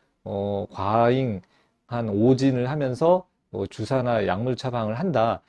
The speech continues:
이거는 더 큰 죄고 범죄 행위라고 생각을 합니다. 그래서 이런 분들이 얼마나 있을지, 이런, 그 위에 그 두 분의 의사분이 밑에 환자인지 위에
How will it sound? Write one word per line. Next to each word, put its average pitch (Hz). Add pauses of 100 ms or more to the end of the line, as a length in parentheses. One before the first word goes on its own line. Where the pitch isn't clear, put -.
(160)
이거는 127 (540)
더 113
큰 160
죄고 107
범죄 131
행위라고 139
생각을 139
합니다. 135
그래서 98 (840)
이런 160
분들이 156
얼마나 131
있을지, 120 (280)
이런, 120
그 117
위에 143
그 110
두 131
분의 117
의사분이 120 (260)
밑에 131
환자인지 147
위에 135